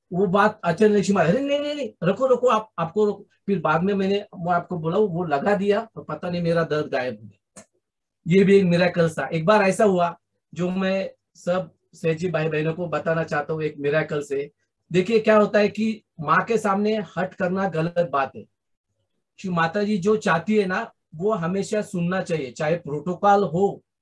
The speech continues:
या कोई भी बात। जो शिव माता जी ने कही है, वो हमारे लिए अंतिम होनी चाहिए। मेरे से एक गलती हुई थी, बर्थडे पूजा की, बर्थडे पूजा की बात है गुड़गांव की,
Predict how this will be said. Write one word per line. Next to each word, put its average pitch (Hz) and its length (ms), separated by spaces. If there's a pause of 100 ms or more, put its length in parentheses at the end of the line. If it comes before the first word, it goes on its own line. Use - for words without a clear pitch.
(300)
या 220 120
कोई 269 200
भी 269 100
बात। - 280
जो 226 160
शिव 214 220
माता 170 300
जी 233 140
ने 247 120
कही 247 360
है, 240 60
वो 226 120
हमारे 220 320
लिए 233 120
अंतिम 185 300
होनी 160 200
चाहिए। 113 300 (420)
मेरे 208 280
से 254 140
एक 196 100
गलती 175 280
हुई 135 260
थी, - 140 (1500)
बर्थडे 160 480
पूजा 202 280
की, 226 180
बर्थडे 175 280
पूजा 214 240
की 233 180
बात 190 220
है 226 140
गुड़गांव 180 400
की, 110 240